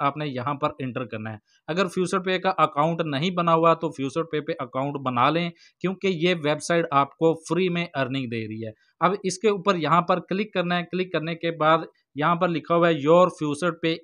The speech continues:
email address, तो मैं अपने FuturePay अकाउंट का ईमेल एड्रेस यहाँ पर एंटर कर देता हूँ। एंटर करने के बाद नीचे स्टार्ट माइनिंग वाले ऑप्शन के ऊपर क्लिक करना है।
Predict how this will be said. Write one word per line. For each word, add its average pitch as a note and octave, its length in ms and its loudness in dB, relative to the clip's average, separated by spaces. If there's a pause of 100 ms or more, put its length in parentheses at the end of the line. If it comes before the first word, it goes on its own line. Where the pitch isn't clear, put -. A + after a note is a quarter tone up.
email D3 360 -2
address, A#2 380 -6 (300)
तो E3 80 2
मैं F3+ 260 4
अपने F3 340 -4
FuturePay F3 640 -2 (120)
अकाउंट D3+ 440 -2
का E3 200 2
ईमेल D3 340 -4
एड्रेस D3 420 -4
यहाँ C#3 240 -2
पर C#3+ 240 -4
एंटर C#3+ 200 -4
कर E3 200 -2
देता D#3 220 -2
हूँ। D#3+ 140 -4 (380)
एंटर F#3 240 0
करने F#3 320 -2
के F3 160 -2
बाद D#3+ 340 6
नीचे D3+ 360 -2
स्टार्ट D3+ 420 2
माइनिंग D3 300 -2
वाले D3+ 260 2
ऑप्शन D3 280 -10
के D3+ 200 -8
ऊपर C#3+ 320 -4
क्लिक C3+ 320 -4
करना A#2 240 -6
है। A2+ 180 -8